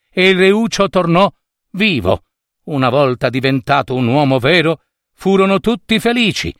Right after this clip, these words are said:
e di lì a poco il reuccio si sposò con la reginotta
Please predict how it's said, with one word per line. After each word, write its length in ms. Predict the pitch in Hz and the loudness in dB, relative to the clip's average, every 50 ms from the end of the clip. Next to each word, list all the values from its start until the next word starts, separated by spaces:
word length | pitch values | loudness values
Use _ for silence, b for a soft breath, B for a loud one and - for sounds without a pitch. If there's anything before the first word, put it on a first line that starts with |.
| _ _ _ _ _ | _ _ _ _ _
e 180 | _ 101 104 101 | _ -6 -6 -2
di 120 | 98 107 | -2 0
lì 200 | 123 170 160 135 | 0 0 0 2
a 120 | 170 233 - | 0 0 0
poco 520 | - 254 285 262 180 - 214 208 - - _ _ _ _ | 0 0 0 -2 0 0 0 -2 -2 -4 _ _ _ _
il 200 | - 92 80 73 | -8 -8 -8 -4
reuccio 640 | 85 127 190 214 175 156 170 - - - 220 233 - _ _ _ _ | -2 0 2 2 2 0 0 -2 -2 -2 -2 -2 -2 _ _ _ _
si 200 | - - 277 240 | -6 -4 -2 -2
sposò 480 | - - - - 277 - - 151 143 - _ _ _ _ | -2 -2 -2 0 0 0 0 -2 -4 -4 _ _ _ _
con 220 | _ - 220 202 185 | _ -2 0 2 2
la 100 | 196 190 | 2 2
reginotta 800 | 180 208 196 127 180 190 143 135 143 - _ - 143 135 131 | 2 2 0 0 0 0 0 0 0 -2 _ -2 -2 -2 -2